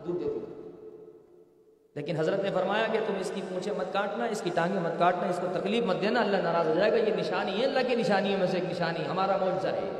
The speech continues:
لیکن انہوں نے نہیں مانا کہ پنجے، اس کے جو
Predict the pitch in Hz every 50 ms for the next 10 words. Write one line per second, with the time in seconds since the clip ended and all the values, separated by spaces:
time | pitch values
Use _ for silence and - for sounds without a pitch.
0 | - - - - - - - - - - - - - - - - - - - 143
1 | 139 135 156 151 151 151 160 170 175 170 160 160 - - - - - - - -
2 | - - - - - - - - - - - - - - - - - - - _
3 | _ _ - 131 113 - - - - 151 160 170 170 180 180 175 - - - -
4 | - - 156 156 - 170 170 156 143 - - - - - - - - - 143 143